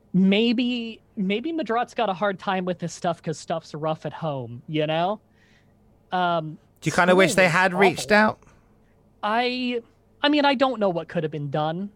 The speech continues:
Speaker 1: honestly,
Speaker 2: Mm.
Speaker 1: 'cause, like, look, you can't get rid of manic depression. If a guy doesn't want to take his pills,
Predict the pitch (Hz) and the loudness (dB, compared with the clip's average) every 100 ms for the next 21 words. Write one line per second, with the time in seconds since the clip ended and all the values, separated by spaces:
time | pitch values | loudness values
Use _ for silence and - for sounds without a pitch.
0 | _ 196 196 214 262 226 214 240 262 - | _ 0 2 2 0 0 -2 -2 -8 -16
1 | - 214 185 170 175 165 156 151 - _ | -4 2 2 2 0 2 2 0 -8 _
2 | _ _ _ _ - 233 254 180 185 214 | _ _ _ _ 2 2 2 -4 -2 2
3 | 208 202 175 190 175 170 214 180 143 175 | 2 0 0 0 2 4 4 4 0 2
4 | 170 170 160 - 147 208 240 - 151 160 | 4 4 0 -4 2 4 4 2 -2 -2
5 | 202 175 175 190 190 190 196 190 185 175 | -4 -4 2 4 4 0 2 2 2 2
6 | 190 180 - 220 285 320 | 0 0 0 2 2 0